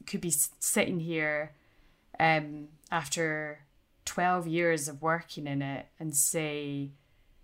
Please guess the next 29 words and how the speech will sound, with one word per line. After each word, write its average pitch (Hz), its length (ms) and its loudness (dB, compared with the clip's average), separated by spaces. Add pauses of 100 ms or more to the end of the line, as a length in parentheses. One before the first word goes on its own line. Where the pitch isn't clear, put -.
(300)
um, 143 500 0 (360)
I 202 80 0
wouldn't 190 220 6
be 185 80 0
sitting 165 260 2
here 160 140 4
after 151 180 2
twelve 151 160 0
years 151 160 -4
working 151 260 -6
in 147 140 -4
it - 280 -8
if 175 120 -6
it 139 80 0
wasn't 165 320 -2
for 151 80 -14
the 151 80 -12
fact 147 400 0
that 156 220 -2
it's - 400 0
still 165 360 4
fueling 165 480 0
me 147 140 -4
and 143 140 -2
still 156 260 2
inspiring 151 560 0
me, 139 320 -2 (420)
um, 147 540 0
almost 170 600 0